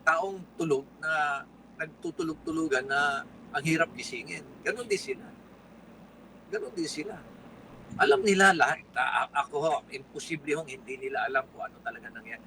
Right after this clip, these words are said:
Nagpapalitan pa nga sila ng best practices eh. Kung papaano planong kumita eh. Pati sa mga porsyentuhan, pinag-uusapan nung nila yan. Sabi nga ng isang mayor sa akin eh, "Alam mo, Mayor," sabi niya sa akin, Mayor Benji, one time,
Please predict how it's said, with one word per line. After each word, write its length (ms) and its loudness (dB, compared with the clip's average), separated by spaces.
Nagpapalitan 720 -2
pa 160 -8
nga 80 -6
sila 240 -10
ng 240 -14
best 240 -14
practices 560 -8
eh. 80 -18
Kung 160 -10
papaano 480 4
planong 400 0
kumita 400 -10
eh. 160 -16
Pati 160 -2
sa 160 -2
mga 160 -4
porsyentuhan, 800 -6
pinag-uusapan 800 -8
nung 160 -20
nila 240 -18
yan. 80 -20
Sabi 320 -4
nga 80 -6
ng 160 -12
isang 240 -10
mayor 320 -6
sa 160 0
akin 240 -10
eh, 80 -16
"Alam 240 -2
mo, 80 -6
Mayor," 400 -2
sabi 320 -6
niya 80 -16
sa 160 -4
akin, 80 -8
Mayor 320 -4
Benji, 320 -8
one 320 0
time, 320 2